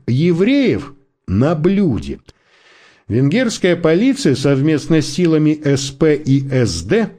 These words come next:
начала арестовывать евреев,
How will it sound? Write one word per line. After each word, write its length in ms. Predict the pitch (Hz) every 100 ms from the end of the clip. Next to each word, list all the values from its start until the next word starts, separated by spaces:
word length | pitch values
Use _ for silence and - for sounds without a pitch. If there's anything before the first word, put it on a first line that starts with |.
| _ _ _ -
начала 560 | 117 151 190 226 233 196
арестовывать 1000 | 208 233 - - 135 117 113 117 117 -
евреев, 720 | 113 120 117 117 113 104